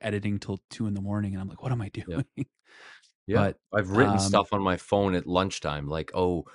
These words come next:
Speaker 2: oh, I gotta remember that," <laughs> you know?
Speaker 1: Yeah.
Speaker 2: So,
Speaker 1: Yeah.
Speaker 2: yeah, limits, people. Just limits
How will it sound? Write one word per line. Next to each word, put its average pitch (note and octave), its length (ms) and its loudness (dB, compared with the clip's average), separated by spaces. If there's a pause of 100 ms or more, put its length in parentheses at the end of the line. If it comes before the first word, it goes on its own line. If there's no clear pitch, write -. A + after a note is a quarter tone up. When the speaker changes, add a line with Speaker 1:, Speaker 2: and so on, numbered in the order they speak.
(140)
Speaker 2:
oh, B2+ 180 0
I G#2 120 0
gotta F2+ 200 0
remember E2+ 420 0
that," F2+ 380 0
<laughs> - 40 -20
you C3 120 8
know? A2 300 4
Speaker 1:
Yeah. G2+ 380 6 (220)
Speaker 2:
So, D#2 400 0
Speaker 1:
Yeah. - 40 -
Speaker 2:
yeah, G2 160 2
limits, A2 420 2
people. D2 460 -4
Just - 280 -10 (120)
limits D3 480 2